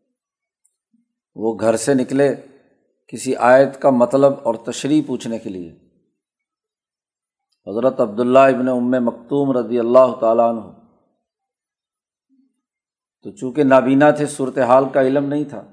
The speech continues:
وہ اس مجلس میں آ گئے۔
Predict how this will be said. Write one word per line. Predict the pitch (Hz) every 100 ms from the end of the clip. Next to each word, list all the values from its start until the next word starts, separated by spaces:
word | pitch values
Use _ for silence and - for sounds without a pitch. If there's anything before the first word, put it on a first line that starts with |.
| _ _ _ _ _ _ _ _ _ _ _ _ _ - - _ _ _ _ _
وہ | 101 123 143
اس | 139
مجلس | 127 127 139 139
میں | 131
آ | 107
گئے۔ | 95